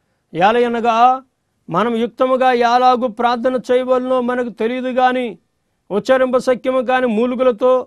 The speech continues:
ఆత్మ తానే మన పక్షముగా విజ్ఞాపనం చేయుచున్నాడు." కనుక ఇక్కడ ఈ క్రైస్తవ సంఘం అనే స్త్రీ ప్రసవ వేదన పడుతుంది. ప్రసవ వేదన,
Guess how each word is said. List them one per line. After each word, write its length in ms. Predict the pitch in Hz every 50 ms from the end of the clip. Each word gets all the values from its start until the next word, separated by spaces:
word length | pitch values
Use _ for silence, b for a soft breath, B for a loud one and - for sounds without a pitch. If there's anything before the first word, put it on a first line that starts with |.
| _ - 156
ఆత్మ 320 | 160 208 254 - - 254
తానే 440 | 233 - 240 240 240 247 254 262 254
మన 220 | 240 220 240 247
పక్షముగా 720 | 240 - 226 226 214 - 247 254 254 247 233 226 185 175 - b b b b
విజ్ఞాపనం 640 | 190 202 180 226 277 277 269 269 269 262 254 240 226
చేయుచున్నాడు." 680 | 233 220 196 - 208 190 180 175 160 135 120 101 101 117 120 _ _ _ _ _ _ _ _ _ _ _ _ _ _ _ _ _ _ -
కనుక 400 | 196 220 262 233 269 262 220 - _ _ _ _ _ -
ఇక్కడ 300 | 196 233 220 277 262 262 262 254 254
ఈ 120 | 247 254
క్రైస్తవ 500 | - - 185 196 240 247 - 277 269 269
సంఘం 360 | - - 269 269 262 262 254
అనే 200 | 262 254 262 262
స్త్రీ 320 | - - 262 262 269 262 254
ప్రసవ 400 | - - 185 202 214 - 262 262
వేదన 380 | 262 262 262 262 262 262 262
పడుతుంది. 760 | 247 247 254 254 233 214 269 262 254 254 254 254 247 226 226 _ _ _ _ _ _ _ _ _ _ _ _ _ _ - -
ప్రసవ 240 | 202 220 - 262
వేదన, 600 | 262 254 262 254 254 247 233 262 254 254 240 196